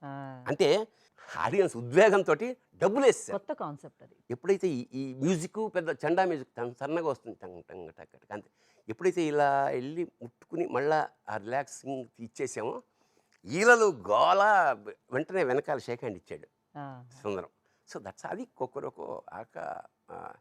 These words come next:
Speaker 2: ఆ తర్వాత ఇహ గోగ్రహణం, జంబూద్వీపం, అలా మొత్తం నా జంతుజాలం అంతా. ఎక్కువ జంతువుల పేర్లతో రాశాను.
Speaker 1: ఎందుకలా జంతువులంటే ఇష్టమా?
Speaker 2: నాకు ఒక కాన్సెప్ట్ ఉండేది మనసులో, మనం ఇంకా మనుషులం కాదు, మనలో ఇంకా ఆ, ఆ పశుతత్వం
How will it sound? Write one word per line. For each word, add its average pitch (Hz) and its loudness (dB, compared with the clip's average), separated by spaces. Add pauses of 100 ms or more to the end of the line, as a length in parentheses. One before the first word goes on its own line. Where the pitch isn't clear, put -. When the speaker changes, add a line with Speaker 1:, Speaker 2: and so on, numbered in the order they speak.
(460)
Speaker 2:
ఆ 117 2
తర్వాత 110 -2
ఇహ 117 -2
గోగ్రహణం, 101 -2
జంబూద్వీపం, 107 -2 (440)
అలా 92 -6 (100)
మొత్తం 107 -8
నా 95 -4 (280)
జంతుజాలం 110 -2
అంతా. 107 -8 (220)
ఎక్కువ 175 2
జంతువుల 139 -2
పేర్లతో 113 -4
రాశాను. 76 -12 (260)
Speaker 1:
ఎందుకలా 214 0
జంతువులంటే 170 -4
ఇష్టమా? 160 -12 (260)
Speaker 2:
నాకు 151 2
ఒక 123 -2
కాన్సెప్ట్ 131 -6
ఉండేది 101 -6
మనసులో, 101 -8 (400)
మనం 147 2
ఇంకా 131 0
మనుషులం 123 -4
కాదు, 90 -8 (440)
మనలో 113 -2
ఇంకా 110 -2
ఆ, 98 -2
ఆ 87 -8
పశుతత్వం - -2